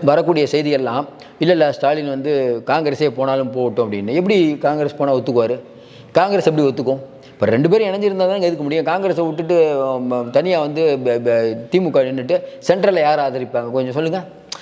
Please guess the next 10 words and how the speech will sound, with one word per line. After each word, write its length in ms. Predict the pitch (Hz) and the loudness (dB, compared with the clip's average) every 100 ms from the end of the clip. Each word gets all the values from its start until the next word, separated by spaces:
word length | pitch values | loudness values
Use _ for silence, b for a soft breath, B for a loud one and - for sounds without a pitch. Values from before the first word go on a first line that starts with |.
| B | B
அதனால 220 | 160 170 | 2 2
அந்த 240 | 143 185 190 | 2 4 4
ஒரு 140 | 170 | 2
சிக்கல் 320 | 139 165 208 | 0 0 0
இருக்குது. 300 | 160 135 110 | 0 -2 -4
நீங்க 160 | 110 135 | -4 -2
ரொம்பலாம், 800 | 113 139 208 190 202 196 156 175 | -2 -2 0 0 2 2 0 -2
இன்னொன்னு 600 | 147 165 214 165 175 220 - - B B | -4 -4 -2 0 -2 -2 -8 -20 B B
இப்படி 220 | 143 147 190 | -2 2 4
பண்ணலாம். 340 | 170 156 113 | 2 -2 -6